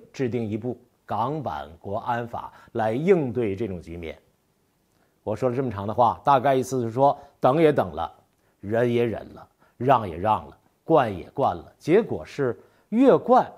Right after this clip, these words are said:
这人呢越闹得厉害，蹬鼻子上脸；越惯坏人被惯得更坏。所以在这种情况下怎么办呢？在这种情况之下，中央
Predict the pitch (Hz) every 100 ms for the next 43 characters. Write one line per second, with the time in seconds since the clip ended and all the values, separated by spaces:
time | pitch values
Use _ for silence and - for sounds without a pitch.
0 | _ - 107 107 131 127 120 120 127 107
1 | 110 107 101 90 - 170 151 113 123 131
2 | 92 73 65 - _ - - 233 254 196
3 | 254 240 - - - - 254 233 185 147
4 | 123 139 143 147 127 - 160 139 117 104
5 | 98 90 127 107 92 120 92 - _ -
6 | 127 147 123 131 151 165 117 101 131 131
7 | 101 98 175 233 - _ _ _ _ 123
8 | 117 175 131 98 117 117 107 110 123 87
9 | - _ - 156 156 156 147